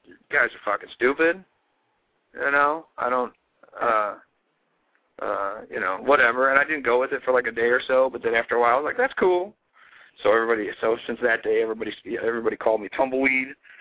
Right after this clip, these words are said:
or they call me Tumble for short. They'd be like, "What's up, Tumble?" I'm like, "Hey, what's up?" I always wanted to get a license plate that said Tumble, but I was afraid people would think I was, like, an acrobat. And they just me. Oh, I already got you back on, dude.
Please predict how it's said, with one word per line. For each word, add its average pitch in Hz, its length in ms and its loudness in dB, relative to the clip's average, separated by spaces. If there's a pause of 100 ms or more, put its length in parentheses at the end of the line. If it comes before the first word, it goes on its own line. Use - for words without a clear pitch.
(600)
or - 100 0
they 123 80 2
call 131 180 2
me 120 120 -2 (100)
Tumble 131 300 0
for 139 120 -4
short. 120 300 2
They'd 110 80 -4
be 117 60 -4
like, 120 100 -4
"What's 175 140 0
up, 185 140 0
Tumble?" 196 560 2 (320)
I'm 196 80 -6
like, 180 100 -2
"Hey, 208 160 2
what's 220 240 0
up?" 254 300 6 (200)
I 131 60 2
always 135 160 2
wanted 131 140 0
to 120 60 -6
get 117 120 2
a - 20 4
license 110 380 0
plate 123 180 4
that 127 140 -8
said 127 180 0
Tumble, 135 320 0
but 123 100 0
I 107 60 2
was 107 80 -2
afraid 113 260 -4
people 107 200 -4
would 104 100 -6
think 110 140 -2
I 107 40 2
was, 101 80 -4
like, 98 140 -4
an 92 80 -6
acrobat. 104 560 0 (1120)
And 95 400 -12 (300)
they 107 160 -10
just 101 200 -10
me. 98 380 -6 (440)
Oh, - 60 2
I 127 40 4
already 135 180 4
got 127 240 0
you 107 80 -12
back 98 220 0
on, 95 200 -2
dude. 101 280 -4